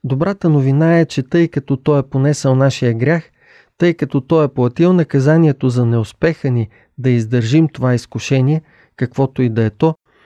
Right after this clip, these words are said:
тъй като Той е преминал през огнено изпитание, по-лошо отколкото някой от нас някога ще понесе, ние не сме отхвърлени или изоставени от Бога.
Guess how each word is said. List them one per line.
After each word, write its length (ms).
тъй 160
като 260
Той 220
е 100
преминал 520
през 260
огнено 380
изпитание, 720
по-лошо 560
отколкото 600
някой 340
от 60
нас 400
някога 460
ще 200
понесе, 580
ние 480
не 160
сме 280
отхвърлени 840
или 220
изоставени 760
от 180
Бога. 300